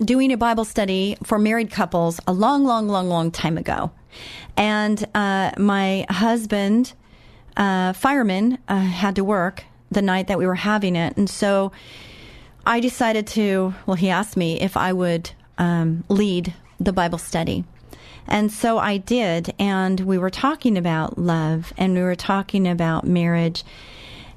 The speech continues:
and I started to try to define what love was to me or what it looked like. And what I came up with,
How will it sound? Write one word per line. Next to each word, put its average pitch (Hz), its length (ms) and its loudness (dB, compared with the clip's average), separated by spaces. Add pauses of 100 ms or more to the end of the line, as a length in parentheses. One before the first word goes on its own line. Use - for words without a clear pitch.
(100)
and 202 600 0 (240)
I 247 120 0
started 381 440 0
to 311 120 2
try 247 260 2
to 226 80 0
define 185 580 0
what 180 240 -2
love 175 280 2
was 175 300 0
to - 120 -2
me 180 260 2
or 165 60 2
what 175 180 0
it - 160 -6
looked 175 360 0
like. 170 400 -2 (1300)
And 220 220 2
what 262 160 2
I 302 100 2
came 240 300 2
up 214 220 0
with, 139 400 -4